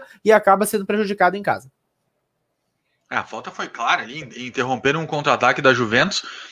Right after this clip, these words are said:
Speaker 2: e aí o Firpo, uma, uma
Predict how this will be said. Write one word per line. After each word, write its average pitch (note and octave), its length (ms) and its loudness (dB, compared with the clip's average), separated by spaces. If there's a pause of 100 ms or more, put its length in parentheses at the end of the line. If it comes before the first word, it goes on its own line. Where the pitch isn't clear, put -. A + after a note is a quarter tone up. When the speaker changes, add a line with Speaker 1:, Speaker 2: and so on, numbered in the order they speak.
(180)
Speaker 2:
e D#3 80 2
aí C#3 160 6
o F3+ 60 4
Firpo, F3+ 420 -2 (220)
uma, C3 600 -8
uma A#2 600 0